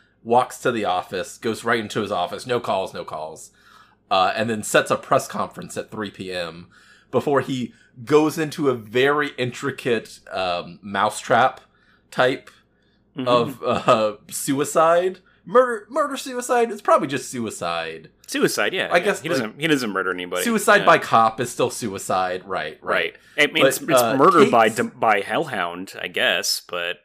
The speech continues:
Speaker 2: you know, to
Speaker 1: <laughs>
Speaker 2: everyone else's eyes, it's
Speaker 1: Well,
Speaker 2: suicide.
Speaker 1: he takes his typewriter, uh, ribbon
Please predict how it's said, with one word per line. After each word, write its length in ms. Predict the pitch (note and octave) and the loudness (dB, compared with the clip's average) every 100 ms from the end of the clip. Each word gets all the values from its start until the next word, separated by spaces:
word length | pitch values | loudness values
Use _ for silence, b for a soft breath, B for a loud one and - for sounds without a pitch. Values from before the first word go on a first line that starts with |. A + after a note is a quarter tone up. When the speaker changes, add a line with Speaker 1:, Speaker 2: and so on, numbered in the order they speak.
| _ | _
Speaker 2:
you 140 | _ G#2 | _ -6
know, 240 | F2+ F2 | -2 -4
to 160 | - - | -2 -4
Speaker 1:
<laughs> 20 | |
Speaker 2:
everyone 220 | B2+ A#2+ | -2 -2
else's 240 | A#2 C3+ G#2+ | -2 -4 -2
eyes, 200 | F#2 F2+ | -4 -4
it's 160 | F2 E3 | -4 4
Speaker 1:
Well, 160 | F#3 | 4
Speaker 2:
suicide. 260 | - F2 E2+ | 4 -2 -4
Speaker 1:
he 60 | G#3 | -4
takes 580 | A#3+ B3+ - - - - - - _ _ _ | -6 -8 -18 -16 -14 -14 -18 -20 _ _ _
his 380 | - F#3 D#3 - | -2 0 0 -6
typewriter, 1200 | - - F3+ F3+ C3+ C3 A2 G#2 G#2 F#2+ F2+ F#2+ - | -12 2 2 2 2 4 4 0 -4 -4 -6 -8 -2
uh, 220 | G#2 G2 G#2 | -2 -2 -2
ribbon 580 | B2 A#2 F2+ E2+ E2 | -2 0 -6 -8 -16